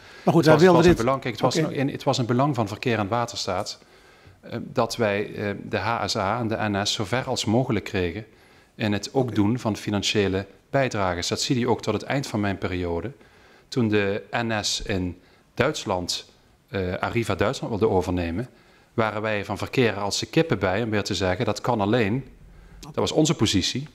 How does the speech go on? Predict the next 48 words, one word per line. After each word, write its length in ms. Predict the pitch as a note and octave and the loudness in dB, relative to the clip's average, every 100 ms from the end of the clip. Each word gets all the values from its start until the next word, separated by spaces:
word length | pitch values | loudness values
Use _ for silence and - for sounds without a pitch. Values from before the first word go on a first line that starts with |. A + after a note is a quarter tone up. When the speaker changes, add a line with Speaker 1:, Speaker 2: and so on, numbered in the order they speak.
| - - - _ | -20 -20 -20 _
Speaker 2:
als 240 | B2 A2 | -2 -2
het 80 | F#2+ | -2
bedrag 340 | - - D#3 | 0 2 0
dat 120 | - | -2
in 60 | A2 | 0
Duitsland 340 | A2 B2+ B2 | 0 0 -4
wordt 200 | - G#2+ | 0 0
geïnvesteerd, 640 | - F2+ F2+ - F#2+ A2+ - | 2 -2 -2 0 0 0 -2
zeker 420 | G#2+ D#2 F3+ E3+ | -2 2 2 0
zo 140 | A2 G2+ | -2 -2
groot, 400 | - G2 B2+ - - | 2 2 2 -2 2
ook 220 | G#3+ A3 | 2 4
wordt 200 | A#2+ - | 0 0
ingezet 500 | A2+ G2 F2+ F2+ G#2+ | 0 0 0 0 -2
voor 120 | - | -6
het 100 | G#2+ | -6
vergroten 400 | - G#2 G#2+ G#2 | -2 2 4 4
van 80 | A#2+ | 0
het 100 | B2+ | -2
garantievermogen. 680 | - E3 D#3+ B2 G#2 G2+ F#2 | 0 0 0 -2 0 2 2
Had 100 | G#2+ | 0
je 60 | |
Speaker 1:
Oké. 80 | C3 | 0
Speaker 2:
er 80 | D3 | 0
van 80 | C#3+ | 2
driehonderd 420 | D#3+ A2+ G#2 G#2+ - - - - - | 4 4 4 0 -4 -16 -20 -20 -12
tot 100 | - | 2
Speaker 1:
Maar 100 | D#3+ | 4
goed. 80 | D#3+ | 6
Speaker 2:
vierhonderd 320 | B2 A#2+ A2+ | 6 4 2
miljoen. 260 | A2 D3+ A#2 | 2 4 4
Dus 120 | G2+ | 2
wij 100 | C3 | 2
zullen 220 | D#3 C#3 | 2 2
dat, 260 | B2 A#2 - - - - | 0 -2 -8 -18 -20 -4
Speaker 1:
Eh. 80 | |
Speaker 2:
zeg 100 | G3+ | 0
ik 60 | C3 | 0
u 60 | C#3 | 0
eerlijk, 220 | B2 A2+ | -2 0
zeker 280 | D#3+ D#3 B2+ | 0 0 -2
geprobeerd 460 | A#2 A#2 C3+ C#3+ | 0 2 2 2
hebben. 220 | B2+ A#2 | 0 -2
Ik 60 | A2+ | 0
kan 140 | D3+ | 0
mij 100 | C3 | 0
alleen, 400 | A#2+ A#2+ C3+ A#2 G2+ - - - - - | 0 0 0 -2 -4 -14 -16 -16 -20 -12
eh, 240 | - A2 | 0 2